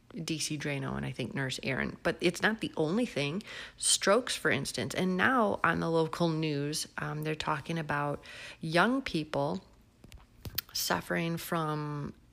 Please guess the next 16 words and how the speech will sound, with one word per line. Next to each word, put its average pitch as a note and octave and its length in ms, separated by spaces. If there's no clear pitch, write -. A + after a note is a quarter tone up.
um, C#3 420
inflammation E3 640
around C#3 240
the B2+ 60
heart. - 480
Specifically, - 1300
I F3 80
think B3 300
I D#4 80
read F3+ 500
a D#3+ 80
percentage, F3 720
it F3 80
was D3+ 100
seventy-four F3+ 1000
percent D#3 760